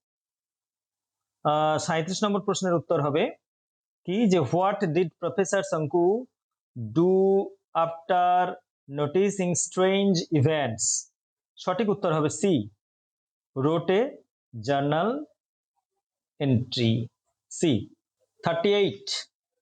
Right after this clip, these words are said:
আটত্রিশ নম্বর প্রশ্নের উত্তর হবে ডি, wrong। থার্টি নাইন, থার্টি নাইন, অপশন বি, only statement one is true। এবং লাস্ট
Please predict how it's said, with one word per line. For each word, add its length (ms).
আটত্রিশ 360
নম্বর 200
প্রশ্নের 460
উত্তর 260
হবে 180
ডি, 140
wrong। 320
থার্টি 240
নাইন, 300
থার্টি 260
নাইন, 380
অপশন 440
বি, 160
only 380
statement 400
one 100
is 120
true। 200
এবং 200
লাস্ট 260